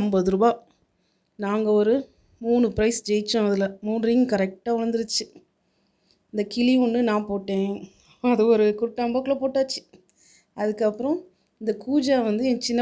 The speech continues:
பையன் போட்டான். அதுக்கப்புறம் அந்த கப்பு ஒண்ணு ஜெயிச்சோம். நீங்களும் இந்த மாதிரி பீச்சுக்கு வந்தா இந்த ரிங்கெல்லாம் போட்டு விளையாடுங்க. ஃபிஃப்டி ருப்பீஸ்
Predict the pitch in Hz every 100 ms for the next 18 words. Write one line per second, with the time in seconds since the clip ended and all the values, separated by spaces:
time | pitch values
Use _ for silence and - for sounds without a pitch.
0 | 233 220 202 190 185 185 185 190 208 -
1 | _ _ _ _ - _ _ 196 196 214
2 | 247 233 208 - 196 - 233 220 185 190
3 | 185 - 185 190 196 190 - _ _ _
4 | _ _ _ _ _ 208 220 247 277 233
5 | 233 240 214 214 226 202 196 214 220 233
6 | 220 202 202 208 220 220 214 214 202 196
7 | 202 196 190 196 - _ _ _ _ _
8 | _ 220 214 269 247 240 208